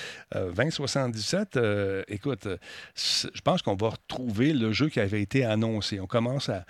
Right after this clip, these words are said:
à se diriger vers, euh, ce qu'on avait en tête au moment du lancement, Laurent.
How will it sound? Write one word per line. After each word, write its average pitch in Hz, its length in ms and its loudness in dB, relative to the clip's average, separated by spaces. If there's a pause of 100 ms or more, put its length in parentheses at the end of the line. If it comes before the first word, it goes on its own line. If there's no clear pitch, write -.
(280)
à 92 140 -4
se 113 160 -2
diriger 107 560 2
vers, 110 480 0
euh, 98 160 -2
ce - 80 -2
qu'on 110 180 0
avait 110 220 2
en 117 140 -2
tête 127 340 -4
au - 20 -2
moment 110 280 0
du 117 120 -4
lancement, 127 340 -2
Laurent. 95 260 -6